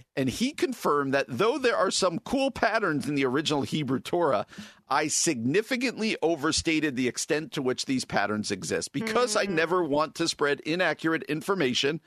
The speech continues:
Speaker 2: Mm.
Speaker 1: I've since taken this post down from my page. I want to sincerely thank those of you who so diligently looked into what I said in the video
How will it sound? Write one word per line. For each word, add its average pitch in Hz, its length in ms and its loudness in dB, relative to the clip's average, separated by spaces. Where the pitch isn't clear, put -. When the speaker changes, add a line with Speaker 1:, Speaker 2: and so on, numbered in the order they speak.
Speaker 2:
Mm. 190 360 -8
Speaker 1:
I've 135 180 2
since 262 320 0
taken 156 280 0
this 139 140 0
post 131 280 0
down 160 240 2
from 127 200 0
my 98 100 0
page. 90 340 -2
I - 120 0
want 143 180 2
to 139 60 2
sincerely 160 520 0
thank 151 300 -2
those 123 280 0
of 110 100 0
you 120 160 2
who 123 100 0
so 113 180 0
diligently 151 680 0
looked 127 280 -2
into 127 180 2
what 120 180 2
I 127 80 2
said 117 280 0
in 131 80 0
the 143 80 0
video 110 420 0